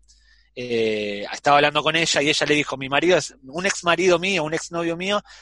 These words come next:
es argentino". Y el tipo le dice, "¿Así de dónde?". "Del barrio de Congreso". Se ponen a hablar, resulta que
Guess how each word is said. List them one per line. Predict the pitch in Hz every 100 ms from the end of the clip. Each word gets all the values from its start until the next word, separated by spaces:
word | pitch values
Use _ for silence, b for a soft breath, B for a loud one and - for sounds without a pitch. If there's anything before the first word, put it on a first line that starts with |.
| b b
es | 156
argentino". | 165 131 156 143 123
Y |
el | 123
tipo | 156 165
le |
dice, | 143 147
"¿Así | 151 -
de | 220 180
dónde?". | 175 151 120 107 B B B
"Del | 139 160
barrio | 170 180
de | 156
Congreso". | 151 156 156 - -
Se | 139
ponen | 185 202 196
a |
hablar, | 190 196 202 208 196
resulta | 135 - 151 151
que | 143 131